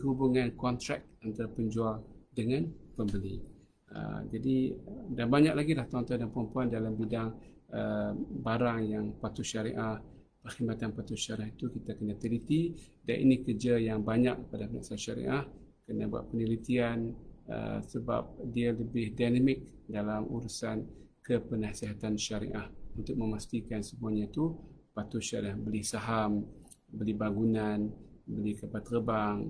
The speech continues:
ah, beli kapal, kalau nak bangunkan hotel, ah, shopping mall, ah, ataupun kita nak, ah, nak membiayai, misalnya contoh-contoh macam, ah, ah, gelanggang, gelanggang,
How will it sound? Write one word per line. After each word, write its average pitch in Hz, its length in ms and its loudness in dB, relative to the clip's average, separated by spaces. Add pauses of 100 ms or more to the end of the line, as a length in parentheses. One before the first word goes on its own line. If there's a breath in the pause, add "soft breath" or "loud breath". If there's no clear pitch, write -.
(280)
ah, 104 260 -6 (220)
beli 107 240 0
kapal, 107 640 0 (800)
kalau 107 240 -2
nak - 400 -4
bangunkan 110 480 0
hotel, 110 640 0 (480)
ah, 107 240 -8
shopping 120 400 -2
mall, 110 480 2 (440)
ah, 110 280 -4
ataupun 117 480 -4
kita 110 320 -4
nak, - 320 -2
ah, 55 640 -2
nak 113 240 -2
membiayai, 120 800 2
misalnya 110 560 0 (320)
contoh-contoh 110 880 -4
macam, 107 520 -2
ah, 110 280 -6 (520)
ah, - 280 -8 (480)
gelanggang, 120 480 4 (320)
gelanggang, 117 480 2